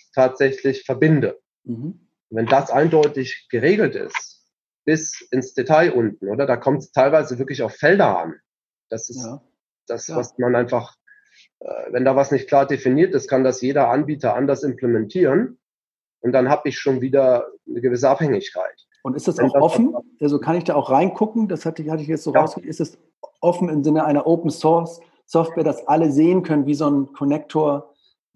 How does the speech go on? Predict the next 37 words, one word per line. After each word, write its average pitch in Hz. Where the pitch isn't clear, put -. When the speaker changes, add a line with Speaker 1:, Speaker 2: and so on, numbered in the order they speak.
Speaker 2:
ähm, 127
aussieht? 170
Speaker 1:
Genau, 147
also 113
unser 151
Vorschlag 165
basiert 147
hier 143
auf 127
der 120
Open 135
A 123
P 117
I, 160
ehemals, 131
äh, 113
Swagger, 180
beziehungsweise 117
so 107
Speaker 2:
Mhm. -
Speaker 1:
heißt 131
das 147
noch, 147
es -
war 113
mal 113
ein 113
Unternehmen, 117
wie 131
das 113
so 107
ist, 160
oder? 135
Die 117
haben 117
das, 113
äh, 107